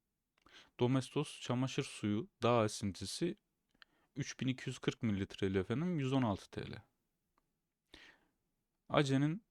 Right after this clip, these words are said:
çamaşır suyu iki litreli altmış iki T L efendim. Bingo Soft konsantre yumuşatıcı efendim, seksen sekiz T L.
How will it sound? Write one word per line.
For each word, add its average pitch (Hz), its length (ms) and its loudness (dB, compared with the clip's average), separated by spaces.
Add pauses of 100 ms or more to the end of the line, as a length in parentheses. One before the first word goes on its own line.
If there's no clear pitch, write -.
(160)
çamaşır 135 440 0
suyu 110 480 0 (1400)
iki 139 260 -2
litreli 110 440 0
altmış 156 280 0
iki - 120 -14
T 92 240 0
L - 20 0
efendim. 87 380 -4 (1700)
Bingo 156 320 4
Soft - 300 -2
konsantre 127 640 0
yumuşatıcı 107 600 -2
efendim, 135 320 -2
seksen - 340 -2
sekiz 98 360 -6
T 131 180 -2
L. 127 160 -6